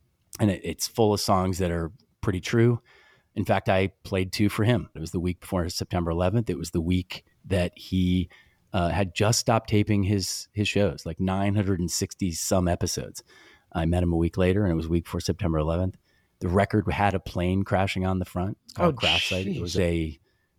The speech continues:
Speaker 1: kind of allegory for, uh, a plane crash and, and a divorce. What surprise, right? For the kid who spent a lot of time on planes.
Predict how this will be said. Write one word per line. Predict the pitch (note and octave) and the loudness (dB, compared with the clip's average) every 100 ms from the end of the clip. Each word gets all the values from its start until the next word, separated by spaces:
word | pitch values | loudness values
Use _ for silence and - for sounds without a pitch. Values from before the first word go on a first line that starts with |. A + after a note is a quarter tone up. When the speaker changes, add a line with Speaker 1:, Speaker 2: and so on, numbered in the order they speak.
| _ | _
Speaker 1:
kind | - E2 | -6 -4
of | D2+ C2+ _ - | -4 -8 _ -6
allegory | D#2+ F2 E2 F2+ F#2 F2+ | 0 0 2 4 4 2
for, | - E2 D#2+ D#2 - | 0 -2 0 -2 -2
uh, | D#2+ D2+ D#2 - | -4 -4 -4 -6
a | |
plane | E2 F#2+ E2+ E2 | -6 -2 -2 0
crash | E2+ E2 F#2 - | -2 -2 -2 -4
and, | D#2+ E2 | -4 -4
and | - F#2 | -4 -6
a | |
divorce. | F2 A#2 C#3 - | 0 2 2 -2
What | E2 E2+ | -10 -10
surprise, | - - C3+ A#2+ D2 | -10 0 0 0 -4
right? | E2+ F2 G2 | -6 -6 -6
For | - | -8
the | D#2 | -8
kid | - E2 | -6 -6
who | |
spent | D#2+ - E2+ | -6 -4 -4
a | |
lot | E2+ | -2
of | D#2+ | -4
time | - E2+ | -4 -4
on | E2 E2 | -4 -6
planes. | F#2 E2+ - | -6 -6 -10